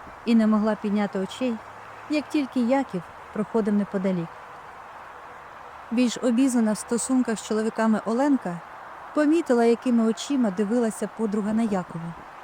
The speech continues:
і дуже несхвально до того поставилась. Навіть посварилися подруги через хлопця, хоча раніше ніколи не мали конфлікту. «Ти б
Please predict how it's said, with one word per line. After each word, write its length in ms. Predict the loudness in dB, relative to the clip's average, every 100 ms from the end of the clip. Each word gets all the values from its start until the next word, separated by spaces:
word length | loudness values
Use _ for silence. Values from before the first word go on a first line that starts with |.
| -18 -18 -12 -2
і 100 | 0
дуже 340 | 2 4 4
несхвально 640 | 4 2 -2 0 4 4
до 120 | 2 0
того 280 | -2 -2 -2
поставилась. 640 | -4 -2 -2 0 -2 -6 -10 -16 -18 -18 -16 -14 -6 0
Навіть 260 | 2 2
посварилися 800 | 2 -2 4 4 4 2 2 -2
подруги 480 | 0 2 2 0 -2
через 260 | -2 -4 -2
хлопця, 560 | 0 0 0 -8 -12 -12 -16 -18 -18 -2
хоча 280 | 0 2 2
раніше 500 | 4 4 2 0 -8 -10 -16 -6 2
ніколи 440 | 2 2 2 2
не 120 | 2
мали 240 | 2 0 0
конфлікту. 600 | -2 0 -2 -2 -6 -12 -12 -18 -18 -18 -18 -18 -18 -14 -14 -14 -18 -18 -18 -18 -18 -18 -4
«Ти 100 |
б 40 | -2